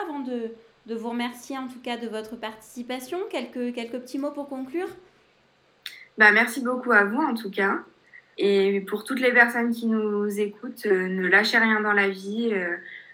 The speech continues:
Speaker 2: vous pourrez toujours rebondir, il y a toujours moyen. Et restez optimistes.
Speaker 1: <laughs> Belle parole, en effet.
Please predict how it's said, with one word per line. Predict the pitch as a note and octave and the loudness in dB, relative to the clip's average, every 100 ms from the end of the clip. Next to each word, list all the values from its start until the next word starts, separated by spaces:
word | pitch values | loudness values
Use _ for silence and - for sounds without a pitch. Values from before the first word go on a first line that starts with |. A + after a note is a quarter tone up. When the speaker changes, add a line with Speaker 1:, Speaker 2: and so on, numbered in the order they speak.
| _ G3+ | _ -8
Speaker 2:
vous | |
pourrez | G#3 A3 G#3+ | 0 2 2
toujours | B3 B3+ B3+ | 0 0 2
rebondir, | A#3+ A3 A3 G3+ G#3+ | 2 2 0 0 0
il | A#3 | 0
y | G3 | -2
a | |
toujours | F#3 A3 A3+ | -4 -2 0
moyen. | A3 G#3 F#3 F#3 B3+ - - - _ _ - | 2 2 2 0 -4 -10 -20 -20 _ _ -2
Et | F#3+ F3+ F3 | 0 2 0
restez | F3+ G#3 G3+ G#3 | 0 0 0 0
optimistes. | G3+ - - A#3+ - - - _ | -2 -4 -8 -8 -14 -18 -20 _
Speaker 1:
<laughs> | D4 - - A3+ G#3+ G3+ G3 - _ _ _ - | -18 -16 -8 -6 -4 -8 -14 -20 _ _ _ -14
Belle | G#3+ A#3 | -8 -8
parole, | A3+ G#3+ G3 F#3 | -6 -6 -6 -6
en | F3+ | -8
effet. | F#3+ - F#3 | -10 -10 -12